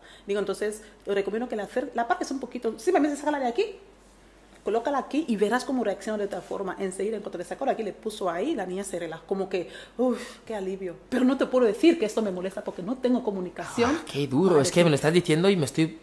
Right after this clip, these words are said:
Speaker 2: me estoy imaginando la situación y
Speaker 1: Imagínate tú la situación, pero como estos empecé a ver un montón, entonces yo le comentaba a Mila todo el rato, digo, "Tía, es que ta, ta, ta". Entonces, a raíz de entre las dos, se nos ocurrió, "Oye, ¿por qué no buscamos familiares?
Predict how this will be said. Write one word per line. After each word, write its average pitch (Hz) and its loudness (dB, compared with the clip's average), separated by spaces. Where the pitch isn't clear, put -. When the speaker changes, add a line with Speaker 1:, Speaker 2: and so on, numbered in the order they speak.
Speaker 2:
me 135 0
estoy 147 0
imaginando 170 4
la 165 6
situación 135 2
y 196 8
Speaker 1:
Imagínate 269 6
tú 254 -2
la 339 6
situación, 190 -2
pero 214 4
como 226 8
estos 320 2
empecé 208 -2
a 226 0
ver 240 2
un 277 0
montón, 175 -4
entonces 185 -6
yo 196 4
le 208 2
comentaba 180 -2
a 160 -4
Mila 165 -6
todo 165 -10
el 160 -14
rato, 160 -10
digo, 160 -10
"Tía, 160 -10
es - -12
que 170 -6
ta, - -12
ta, - -18
ta". - -20
Entonces, 165 -12
a 170 -10
raíz 170 -4
de 185 -4
entre 160 -6
las 156 -10
dos, 240 0
se 185 -6
nos 165 -10
ocurrió, 170 -8
"Oye, 254 0
¿por 226 -2
qué 415 0
no 277 0
buscamos 247 -2
familiares? 185 -6